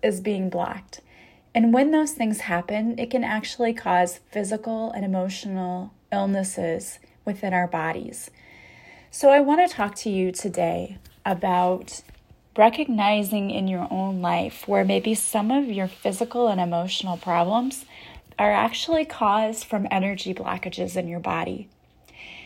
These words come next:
You know, I'm, I'm a Reiki practitioner, so I work with energy a lot. And I see how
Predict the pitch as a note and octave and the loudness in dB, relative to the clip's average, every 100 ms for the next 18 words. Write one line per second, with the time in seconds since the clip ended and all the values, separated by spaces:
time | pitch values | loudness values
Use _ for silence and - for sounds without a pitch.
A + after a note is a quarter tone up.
0 | - G#3+ G#3+ G3+ G3+ G3 G#3 G#3 G3 G3+ | -6 2 2 4 4 2 0 0 2 4
1 | G#3+ G#3+ F#3+ F#3 F3 - F3 - E3 E3 | 2 0 -2 0 0 -2 -4 -4 -6 -6
2 | F#3 - F#3 F#3 F#3+ G#3+ A3 A#3 - F#3+ | -4 2 4 4 4 2 0 -4 0 0
3 | F#3+ F3+ F#3 F3 E3 E3 - - - _ | 0 -2 0 0 0 -2 -4 -8 -20 _
4 | - - - _ _ A3+ A3 G#3 G#3 - | -20 -20 -20 _ _ 2 4 2 0 -2
5 | C4 C4+ G3+ E3+ F#3+ G3 G3 F#3+ F#3+ F#3+ | -2 -2 -2 -2 -4 -2 2 4 2 0